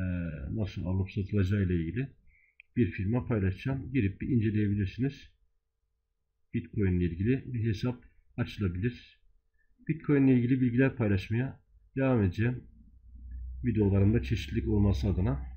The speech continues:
Şimdilik arkadaşlar Bitcoin ile alakalı bunları söylemek istiyorum sizinle.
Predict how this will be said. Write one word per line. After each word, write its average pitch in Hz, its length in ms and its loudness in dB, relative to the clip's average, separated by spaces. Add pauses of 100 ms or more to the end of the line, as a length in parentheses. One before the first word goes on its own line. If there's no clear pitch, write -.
(840)
Şimdilik 101 380 2
arkadaşlar 104 560 0
Bitcoin 101 380 2
ile 90 120 0
alakalı 104 680 -2 (1080)
bunları 101 300 2
söylemek 104 480 0
istiyorum 90 440 -2
sizinle. 101 380 -2